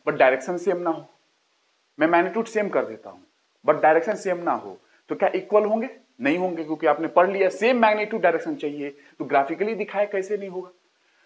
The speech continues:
भाई, अगर magnitude same नहीं है और direction, अ, क्या कहते हैं, magnitude same है और direction same नहीं है, तो इक्वल vector नहीं होगा, जाहिर सी बात है, क्योंकि definition match नहीं कर रही है।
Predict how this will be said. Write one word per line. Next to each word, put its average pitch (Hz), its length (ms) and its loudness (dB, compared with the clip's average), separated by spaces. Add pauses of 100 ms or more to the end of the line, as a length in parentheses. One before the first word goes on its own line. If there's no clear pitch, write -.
(120)
भाई, 104 200 -10
अगर 135 240 -4
magnitude 127 500 -6
same 123 320 -12
नहीं 107 240 -12
है - 180 -20 (380)
और 127 80 -8
direction, 127 500 -2 (640)
अ, 131 120 2
क्या 151 160 0
कहते 165 220 -2
हैं, 151 60 -6
magnitude 151 440 -2
same 190 340 0
है 147 180 -12 (360)
और 127 100 -4
direction 127 400 0
same 110 220 -16
नहीं 92 220 -20
है, 87 180 -20 (300)
तो - 60 -8
इक्वल 185 300 0
vector 160 240 0
नहीं 135 160 -4
होगा, 127 160 -4
जाहिर 123 200 2
सी 135 140 -14
बात 117 220 -6
है, 120 60 -20
क्योंकि 131 220 -10
definition 127 360 -6
match 127 220 -4
नहीं 120 120 -12
कर 113 140 -10
रही 107 160 -14
है। 104 120 -20